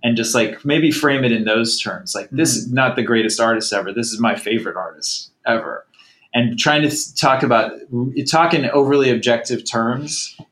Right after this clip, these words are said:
Speaker 1: is, it, you're throwing your own ego into it in a way that can be kind of defeating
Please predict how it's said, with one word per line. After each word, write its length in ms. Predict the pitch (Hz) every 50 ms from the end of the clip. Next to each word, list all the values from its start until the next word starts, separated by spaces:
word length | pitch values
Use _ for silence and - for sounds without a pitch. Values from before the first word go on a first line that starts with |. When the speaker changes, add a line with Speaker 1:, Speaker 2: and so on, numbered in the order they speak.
| _ -
Speaker 1:
is, 180 | 123 113 -
it, 340 | 120 - - 117 113 - -
you're 180 | 120 117 123 120
throwing 300 | - - 151 139 131 127
your 140 | 123 123 120
own 160 | 120 117 113
ego 380 | 117 123 120 117 120 113 110
into 340 | 110 110 107 - - 117 110
it 140 | 107 107 -
in 100 | 110 113
a 80 | 110 107
way 340 | 107 110 113 113 107 107
that 160 | 110 104 - - _ _ _ _
can 320 | - - 151 151 127 151 -
be 140 | 143 151 -
kind 240 | - 160 170 165 151
of 160 | 135 120 113
defeating 960 | 135 123 - - - - - 165 160 160 151 139 120 117 113 110 107 110 -